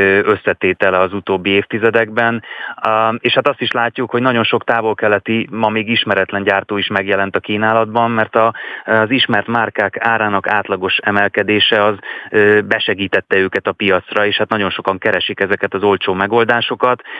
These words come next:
Ö, nem gondolom, hogy, ö, nem gondolom, hogy, ö, hogy ezt így egyben ki lehet mondani, hogy minden egyes új gumiabroncs bármilyen régebbi gumiabroncsnál, vagy régebbi fejlesztésű gumiabroncsnál jobb. Azért a gyártók, ö,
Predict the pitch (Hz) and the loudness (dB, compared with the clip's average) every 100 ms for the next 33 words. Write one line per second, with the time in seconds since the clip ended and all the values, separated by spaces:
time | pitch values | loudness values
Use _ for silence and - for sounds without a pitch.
0 | - - - - 113 113 117 120 127 139 | -12 -12 -12 -4 0 2 2 0 0 0
1 | 135 120 113 113 110 101 101 107 101 107 | 2 2 2 2 2 0 2 2 4 4
2 | 107 107 104 101 120 117 110 110 110 110 | 6 4 2 0 0 2 0 2 2 2
3 | 101 110 107 107 104 107 110 - - - | 0 0 2 2 4 2 0 -6 -16 -14
4 | - - - 110 107 113 113 - 113 127 | -14 -6 2 2 2 -2 -2 -2 -2 -2
5 | 120 113 107 117 107 104 104 104 104 110 | -2 -4 -2 0 0 0 0 -2 0 0
6 | 101 101 117 113 98 101 98 95 - 107 | 0 0 0 0 0 -2 -2 -2 -2 -2
7 | 107 104 101 101 92 101 98 - - - | -2 -2 0 2 2 2 0 -2 -6 -14
8 | - 107 107 101 101 98 95 98 95 92 | -10 -4 -2 -2 -4 -2 0 0 -2 -2
9 | 95 98 95 92 92 95 90 101 95 92 | -4 -2 0 0 0 0 0 0 0 0
10 | 95 98 95 95 117 110 98 - 98 - | 0 0 0 0 0 2 0 -2 -6 -4
11 | 101 101 95 98 95 - 95 92 107 120 | -4 0 0 0 0 0 0 2 2 2
12 | 117 - - - 104 107 113 110 110 101 | -4 -12 -14 -4 -2 0 2 2 0 0
13 | 107 98 - - 104 | -2 -2 -4 0 0